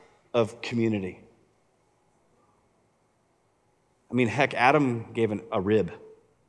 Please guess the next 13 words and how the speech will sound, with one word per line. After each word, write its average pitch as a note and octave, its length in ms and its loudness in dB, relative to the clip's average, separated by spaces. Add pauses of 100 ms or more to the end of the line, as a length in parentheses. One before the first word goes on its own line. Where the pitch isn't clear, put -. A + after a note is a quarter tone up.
(600)
I - 80 -2
don't D#3 160 4
think B2+ 140 4
any C3+ 140 8
of C3 60 8
us B2 140 6
are A2+ 80 2
going A2 220 4
to G#2+ 40 -4
surgery A2+ 480 2 (360)
to - 80 -10
find D3 240 6
community. C3 520 6